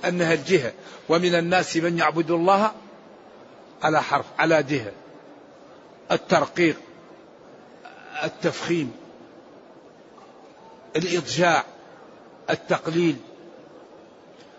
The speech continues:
مثلا زيادة حرف، حذف حرف.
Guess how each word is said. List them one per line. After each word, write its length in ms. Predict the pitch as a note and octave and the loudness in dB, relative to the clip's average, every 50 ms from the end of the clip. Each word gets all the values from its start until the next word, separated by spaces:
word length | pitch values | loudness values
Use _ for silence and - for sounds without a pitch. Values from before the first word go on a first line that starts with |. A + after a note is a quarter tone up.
| - - - - - - - - - - - - - - - - - - - - - - | -20 -20 -20 -20 -20 -20 -20 -20 -20 -20 -20 -20 -20 -20 -20 -20 -20 -20 -20 -20 -18 -10
مثلا 520 | C#3 C#3+ D3 D3 E3+ E3+ D#3+ D3+ C#3+ C#3+ C#3 - - - - - - - - - - - - - - - - - - - - - - - - - - - - - - - - - - - - - - - - - - - - - | -6 -6 0 2 4 4 4 2 0 -2 -8 -10 -16 -20 -20 -20 -20 -20 -20 -20 -20 -20 -20 -20 -20 -20 -20 -20 -20 -20 -20 -20 -20 -20 -20 -20 -20 -20 -20 -20 -20 -20 -20 -20 -20 -20 -20 -20 -20 -20 -20 -20 -20 -20 -20 -18
زيادة 460 | D#3+ B2 C#3+ E3+ F3 E3 D3+ C3+ C#3 - - - | -12 -2 2 4 4 4 4 2 -2 -8 -10 -4
حرف، 220 | D#3 D#3+ D#3 C3+ - - - - - | 0 0 0 0 -4 -10 -16 -16 -6
حذف 300 | D3 E3 D#3+ C3+ - - | -4 -4 -4 -4 -6 -4
حرف. 360 | - D#3 E3+ D#3 B2+ - - | 0 2 2 2 0 -4 -12